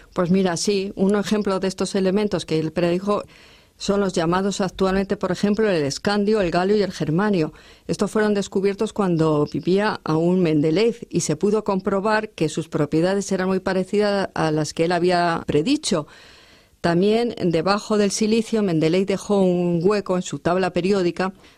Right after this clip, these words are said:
para un elemento que no se conocía, eh, entonces cuando la hizo, y a que por esta colocación, pues él, como no había ninguno, le dio el nombre de ecasilicio, prediciendo un gran número de las, eh, propiedades e incluso algunos de los compuestos,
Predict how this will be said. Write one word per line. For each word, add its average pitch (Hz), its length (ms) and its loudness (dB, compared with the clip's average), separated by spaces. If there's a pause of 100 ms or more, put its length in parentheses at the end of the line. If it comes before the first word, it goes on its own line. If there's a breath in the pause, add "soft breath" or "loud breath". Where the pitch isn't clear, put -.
para 175 220 2
un 190 120 2
elemento 196 420 -2
que 175 100 0
no 160 80 0
se 160 160 -2
conocía, 160 720 0
eh, 151 260 0
entonces 180 460 -4
cuando 151 240 -2
la 160 120 2
hizo, 190 300 0 (460 loud breath)
y - 100 0
a 160 120 2
que 165 140 0
por 165 200 0
esta 202 220 -2
colocación, 208 600 -2
pues - 240 -4
él, 202 80 2
como 156 240 0
no 156 80 0
había 185 220 0
ninguno, 196 340 2
le 160 140 0
dio 170 140 2
el 180 180 0
nombre 185 280 0
de 170 160 2
ecasilicio, 170 840 -2 (800 loud breath)
prediciendo 208 880 0
un 190 200 2
gran 185 400 2
número 190 280 2
de 185 120 0
las, 160 320 -2
eh, 160 180 -4
propiedades 165 720 0
e 180 60 -4
incluso 175 440 -2
algunos 196 300 0
de 190 80 0
los 175 180 -2
compuestos, 175 680 -2